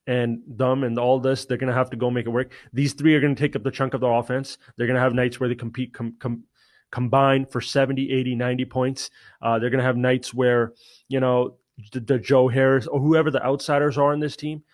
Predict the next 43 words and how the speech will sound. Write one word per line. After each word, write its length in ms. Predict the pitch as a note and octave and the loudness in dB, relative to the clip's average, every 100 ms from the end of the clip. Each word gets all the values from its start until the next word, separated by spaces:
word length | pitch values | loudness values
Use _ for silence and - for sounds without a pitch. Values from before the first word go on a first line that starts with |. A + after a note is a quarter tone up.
| _ _ | _ _
are 80 | A#2 | -8
gonna 180 | A2+ B2 | -6 -6
flourish 440 | - C3+ C3+ B2+ | -4 0 0 -2
and 120 | A#2+ | -6
shine 320 | A2+ B2+ B2+ C3 | -6 -2 -2 -2
because 280 | B2+ C3+ | -6 -6
of 40 | A#2 | -4
them. 160 | C#3 | -4
They 120 | C3 A#2 | -4 -6
draw 320 | A#2 G2+ B2+ B2+ | -8 0 2 2
so 180 | - | -2
much 180 | B2 A#2+ | -4 -6
attention. 540 | A#2 - B2+ B2 C3+ C3+ _ - _ - | -8 -8 -8 -6 -12 -12 _ -20 _ -4
Uh, 300 | A2+ G#2 - - | -2 0 -4 -10
shooters 440 | - C#3 C3+ C#3+ | -6 0 4 2
are 40 | A2 | 2
gonna 180 | B2 A#2+ | -2 0
have 240 | B2 - | 0 0
fun 200 | C3 B2 | -2 -2
playing 220 | C3 B2 | -2 -2
in 60 | B2 | -2
this 160 | A#2 | -4
offense. 500 | B2+ A#2+ B2+ C3 B2+ - _ _ A2 | -2 -2 0 -4 -4 -18 _ _ -14
There's 120 | G#2 | -4
gonna 120 | C3 | 0
be 60 | B2+ | 2
a 40 | |
lot 140 | C3 | 4
of, 100 | C3+ | 4
a 200 | C3 B2+ | 2 0
lot 180 | A#2+ B2+ | 0 2
of 140 | C3 - | 2 2
five 240 | C3 B2+ | 2 4
out. 220 | C3 C3+ B2 | 2 2 -2
I 60 | |
think 180 | - C3 | -8 -4
a 60 | A#2+ | 0
lot 160 | B2 | 0
of 100 | A#2 | 0
four 260 | - C3 C3 | -2 0 2
out, 140 | B2 | 0
one 160 | B2+ B2+ | 0 -2
in. 180 | C3 | -2